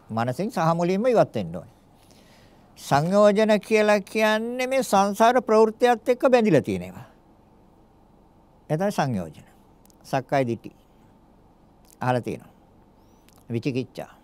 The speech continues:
සීලබ්බත පරාමාස. හ්ම්. දැන් සක්කාය දිට්ඨිය නැති වුණොත් විචිකිච්ඡාවක් නැති වෙනවා. වෙන වෘත, වෙන පිළිගැනීම්, වෙන ඇදහිම් වලට යන්නෙත් නැහැ.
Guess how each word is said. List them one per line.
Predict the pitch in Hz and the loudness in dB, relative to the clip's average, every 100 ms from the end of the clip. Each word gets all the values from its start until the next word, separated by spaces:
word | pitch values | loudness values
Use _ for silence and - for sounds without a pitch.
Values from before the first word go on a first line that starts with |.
| _ _ _ _ _ _ | _ _ _ _ _ _
සීලබ්බත | _ - 123 113 123 | _ -6 -4 -4 -4
පරාමාස. | 127 110 80 87 - - _ _ _ _ _ | -4 -4 -6 -12 -18 -20 _ _ _ _ _
හ්ම්. | - 170 - _ _ _ - - _ _ _ - | -20 -18 -18 _ _ _ -20 -20 _ _ _ -6
දැන් | 165 | 0
සක්කාය | 160 139 - 214 226 233 | 2 0 4 6 6 6
දිට්ඨිය | 240 - 240 208 | 2 -2 0 2
නැති | 143 202 | 2 2
වුණොත් | 165 170 247 - - - - - _ _ _ _ _ _ _ _ _ _ _ _ _ | 2 2 0 -2 -18 -18 -18 -20 _ _ _ _ _ _ _ _ _ _ _ _ _
විචිකිච්ඡාවක් | 156 151 151 156 165 175 | -10 -6 -4 0 -2 -2
නැති | 117 - | -8 -10
වෙනවා. | - - - - _ _ _ _ _ _ _ _ _ _ _ _ - | -18 -20 -20 -20 _ _ _ _ _ _ _ _ _ _ _ _ -10
වෙන | 107 131 147 | 0 2 4
වෘත, | 165 120 127 - 202 | 2 2 0 2 2
වෙන | 151 151 156 | 2 0 0
පිළිගැනීම්, | 139 120 143 143 160 208 202 | 0 0 2 2 2 0 0
වෙන | 156 170 | 2 2
ඇදහිම් | 147 135 165 180 180 | 2 2 0 0 -2
වලට | 180 185 | -2 -2
යන්නෙත් | 180 175 214 | -2 -4 -8
නැහැ. | - - 156 | -10 -14 -14